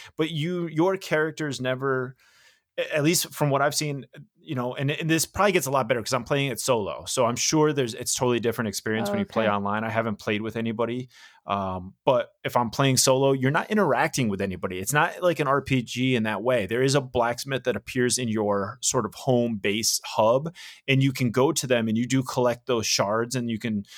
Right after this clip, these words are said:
Speaker 1: spend eighty and you get some randomized weapon, but there's no dialogue, there's no communication, there's no choices, there's no, I don't even know if my character has a voice. You know, there's just, like, no
Speaker 2: Hmm.
Speaker 1: depth in that way, which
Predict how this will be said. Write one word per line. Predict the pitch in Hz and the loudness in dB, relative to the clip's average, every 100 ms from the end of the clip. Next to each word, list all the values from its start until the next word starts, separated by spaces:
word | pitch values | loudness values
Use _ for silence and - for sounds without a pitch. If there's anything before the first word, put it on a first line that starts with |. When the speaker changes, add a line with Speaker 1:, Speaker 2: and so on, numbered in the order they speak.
| - | -6
Speaker 1:
spend | - - 135 123 120 - | -4 2 2 2 -2 -2
eighty | 120 117 117 120 | -2 0 -2 -2
and | 110 | -2
you | 110 | -4
get | 113 131 | -4 -4
some | - 123 | -2 -2
randomized | 107 110 120 117 117 107 107 101 | 0 2 2 0 0 0 0 -2
weapon, | 143 160 113 107 104 - - - | 0 0 0 -2 -4 -8 -10 -4
but | 143 | -4
there's | 180 | 0
no | 233 | 0
dialogue, | 185 110 117 147 151 143 135 139 | 2 2 4 2 2 2 2 2
there's | 135 123 | -2 0
no | 139 | -2
communication, | - 120 104 - 127 127 123 | -2 -2 -2 2 2 2 0
there's | 107 104 | -2 -2
no | 95 | -4
choices, | - 127 120 - 107 110 | 0 2 2 -2 -4 -4
there's | 113 104 113 | -4 -4 -2
no, | 127 117 - - | -2 -2 -4 -4
I | 135 | 2
don't | 131 | 2
even | 120 | 2
know | 117 | 0
if | 110 | -2
my | 110 107 | -2 -2
character | - 113 95 | -2 -2 -2
has | 80 110 131 | -2 0 2
a | 131 | 0
voice. | 127 131 135 131 - - - - | 2 2 2 0 -2 -6 -8 2
You | |
know, | 139 143 | 4 4
there's | 151 147 | 2 2
just, | 156 - | 2 4
like, | 160 143 131 | 4 2 2
no | 143 156 160 156 135 - - | 2 4 4 2 0 -6 -8
Speaker 2:
Hmm. | 233 226 208 233 165 - 143 | -4 -4 -6 -10 -16 -14 -4
Speaker 1:
depth | 131 135 - - - | 0 2 0 -4 -6
in | 120 | -4
that | 107 113 92 95 | -4 -4 -8 -4
way, | 120 139 131 117 | 2 4 4 0
which | 110 120 - | -2 -2 -2